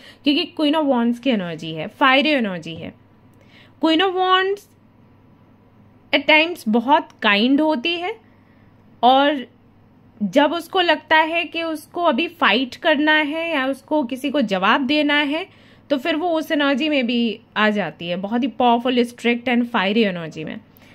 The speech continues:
तो प्यार करेगा कोई, तो बदले में प्यार देगी,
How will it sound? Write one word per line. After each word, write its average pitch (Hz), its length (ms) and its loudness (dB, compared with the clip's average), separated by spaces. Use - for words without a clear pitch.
तो - 60 0
प्यार 277 440 4
करेगा 381 420 0
कोई, 381 300 0
तो 339 380 -4
बदले 233 360 2
में 302 180 0
प्यार 208 300 2
देगी, 311 320 0